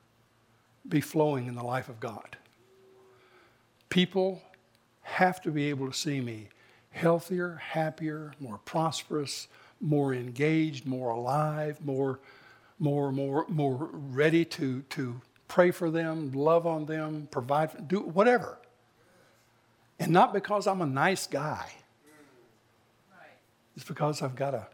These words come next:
really nice guy. A treasure, a treasure. In this mud hut, I've got a treasure. And my life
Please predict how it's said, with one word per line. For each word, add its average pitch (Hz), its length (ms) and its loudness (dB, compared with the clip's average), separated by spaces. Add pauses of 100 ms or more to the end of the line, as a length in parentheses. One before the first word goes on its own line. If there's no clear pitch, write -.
(140)
really 135 320 -4
nice 117 580 -6 (520)
guy. 90 440 -4 (3000)
A 147 60 -14
treasure, 139 580 0
a 139 100 -10
treasure. 131 480 -4 (1600)
In 143 140 0
this 131 200 -2
mud 135 260 -2
hut, 127 340 -4 (1700)
I've 151 120 -14
got 117 160 -6
a 107 40 -12
treasure. - 420 -6 (2000)
And 127 340 -4
my 139 220 2
life 160 640 -2